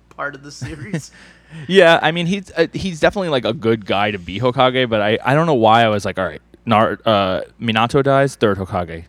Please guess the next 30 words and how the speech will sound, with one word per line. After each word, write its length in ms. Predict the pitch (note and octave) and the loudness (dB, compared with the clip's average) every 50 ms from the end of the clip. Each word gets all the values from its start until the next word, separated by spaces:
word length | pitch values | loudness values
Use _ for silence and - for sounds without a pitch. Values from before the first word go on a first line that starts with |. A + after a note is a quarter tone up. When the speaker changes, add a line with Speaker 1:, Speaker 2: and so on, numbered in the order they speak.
| _ _ - | _ _ -18
Speaker 2:
S-, 140 | - - _ | -18 -18 _
Naruto 380 | - E2 A2 A2+ A2+ A#2+ A#2+ C3 | -12 -4 -2 0 0 0 -2 -2
disappears, 520 | A#2 B2+ - - A2+ - C3 C3 C#3+ C3+ | -6 -4 -6 -6 -4 -2 0 0 0 -2
sixth 360 | - - - - G#2+ F#2 - - | -4 -10 -8 -8 -8 -8 -8 -12
Hokage." 520 | - - - - - - - G1+ - - - - C#3+ _ | -12 -12 -12 -14 -16 -16 -20 -18 -18 -16 -12 -12 -12 _
<laughs> 60 | - | -8
Speaker 1:
Yeah. 340 | F#3 F#3 E3+ D3+ C#3+ C#3 C#3+ C#3+ - - - - _ _ _ _ _ _ _ _ _ _ _ - | -4 -4 -2 -2 -4 -6 -10 -14 -18 -20 -20 -20 _ _ _ _ _ _ _ _ _ _ _ -2
Speaker 2:
But, 340 | A#2+ A#2+ A2+ A2 - - - | 2 4 4 4 2 -2 -4
so 300 | - C3 A#2+ A#2 A2+ A2 | 0 4 4 4 4 4
Shikamaru 400 | G#2 - C#3+ - C3 B2+ A#2+ A#2 | 0 -2 -4 -2 2 2 2 4
goes 200 | A2 G#2+ G#2 F#2+ | 2 2 0 4
right 160 | A2+ B2+ C#3 - | 6 6 6 6
back 160 | C3+ B2+ - | 4 4 4
at 160 | C3+ A#2 E2 | 4 2 2
you, 80 | F#2 F#2+ | -2 -6
Sarada. 560 | - - G#2+ G2+ G2 G2+ G#2 G2+ G#2+ A#2 - _ _ _ - | -2 0 0 0 0 0 -2 -2 -4 -6 -10 _ _ _ -8
"We 100 | - A#2 | -2 4
gave 160 | B2+ C3 A#2+ | 4 4 4
him 180 | A#2+ A#2 A2 A2 | 4 0 -2 0
many 240 | A2+ A#2 A#2 A2+ G#2 | 0 0 0 0 -4
chances. 460 | - - F#2+ F2+ F2+ - F2 - - _ - | -6 -8 -8 -8 -10 -12 -14 -16 -16 _ -6
He 380 | - - - E3 D3+ B2+ A#2 - | -6 -4 -2 -2 -2 -2 -4 -4
crossed 340 | - - A#2 G2+ F#2+ - | 0 0 0 0 0 -4
the 80 | - A2 | -4 -4
line 240 | G#2 G2+ G2 F#2+ F#2+ | -2 -2 -4 -4 -8
first. 560 | - - - G#2 F2 D#2+ - - - - - _ _ _ _ _ _ _ _ _ _ _ _ _ _ _ _ _ - | -8 -6 -4 -4 -4 -6 -12 -16 -18 -18 -20 _ _ _ _ _ _ _ _ _ _ _ _ _ _ _ _ _ -4
Remember, 460 | B2 B2+ B2+ A#2 G2 F#2 E2+ - _ - | 0 2 2 2 0 -2 -10 -10 _ -8
he's 160 | - B2 G#2 | -6 -6 -6
a 60 | G2 | -6
traitor 560 | - - - B2 A2 G2 F2 E2+ E2+ F2 - | -6 -4 -2 -2 -2 -2 -4 -10 -14 -16 -18